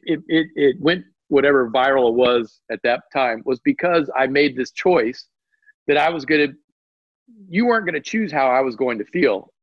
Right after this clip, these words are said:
I'm going to choose. And we talk about this, you know, it was my harmonica. I, I talk about it's my harmonica moment of saying, "I'm gonna choose what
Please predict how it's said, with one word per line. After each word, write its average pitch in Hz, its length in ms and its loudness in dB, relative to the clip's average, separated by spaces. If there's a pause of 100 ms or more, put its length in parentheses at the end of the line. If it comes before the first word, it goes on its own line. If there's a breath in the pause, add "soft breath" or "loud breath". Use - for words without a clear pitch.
I'm 160 240 -2
going 117 220 0
to 95 60 -6
choose. 98 500 -6 (220)
And 123 360 0
we 139 160 2
talk 202 280 0
about 107 260 0
this, 120 220 -4
you 139 60 -2
know, 120 160 2 (220 soft breath)
it 139 80 2
was 143 160 4
my 156 340 2
harmonica. 147 640 0
I, 127 120 4 (160)
I 143 60 -4
talk 160 140 0
about 143 80 -4
it's 120 100 -10
my 135 140 0
harmonica 139 520 0
moment 139 440 -2 (560 loud breath)
of 139 240 2
saying, 143 460 0 (140)
"I'm 165 220 -2
gonna 135 200 0
choose 170 640 -2 (540)
what 139 320 2